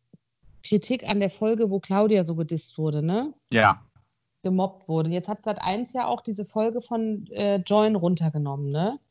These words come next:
Speaker 2: Ach, wirklich?
Speaker 1: Ja, also es gibt nämlich eine, ähm, Prüfung durch die F S F, durch die Freiwillige Selbstkontrolle Fernsehen.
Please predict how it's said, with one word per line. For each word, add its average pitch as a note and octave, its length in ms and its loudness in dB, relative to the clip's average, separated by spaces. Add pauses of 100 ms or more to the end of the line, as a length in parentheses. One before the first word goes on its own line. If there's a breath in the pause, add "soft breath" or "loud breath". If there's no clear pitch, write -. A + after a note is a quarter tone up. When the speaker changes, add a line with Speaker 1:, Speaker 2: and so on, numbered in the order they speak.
(380)
Speaker 2:
Ach, G2+ 360 -2
wirklich? G2+ 640 -10
Speaker 1:
Ja, G3+ 300 4
also G3 220 -2
es G3+ 140 -10
gibt A#3 220 -8
nämlich A3+ 260 -2
eine, G3+ 320 -2
ähm, F3 560 -4
Prüfung A3+ 540 2
durch G3 180 0
die G3 180 -4
F - 140 -6
S G#3+ 180 -2
F, - 300 -4
durch F3+ 160 2
die F3+ 100 0
Freiwillige G3 540 2
Selbstkontrolle G3 720 0
Fernsehen. D#3 720 0